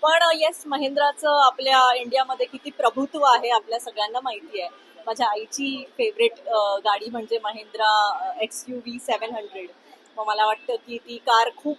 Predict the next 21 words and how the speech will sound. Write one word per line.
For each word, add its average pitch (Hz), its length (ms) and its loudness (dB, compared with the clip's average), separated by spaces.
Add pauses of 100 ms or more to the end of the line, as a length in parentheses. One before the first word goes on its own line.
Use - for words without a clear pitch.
वेटिंग 269 340 0
होती 254 180 -4
म्हणून 247 260 -6
मला 240 180 0
दुसरी 240 260 -12
गाडी 226 220 0
घ्यावी 240 280 -2
लागली, 214 380 -4
प्रामाणिकपणे 208 680 -8
सांगायचं 202 400 -10
झालं 185 320 -8
तर. 196 160 -12 (420)
पण 311 120 0
येस, 311 420 2
आत्ता 277 400 4
दोन 254 300 4
गाड्या 262 300 6
ज्या 277 180 0
काही 294 200 -2
लॉन्च 247 300 0
झाल्या 233 260 2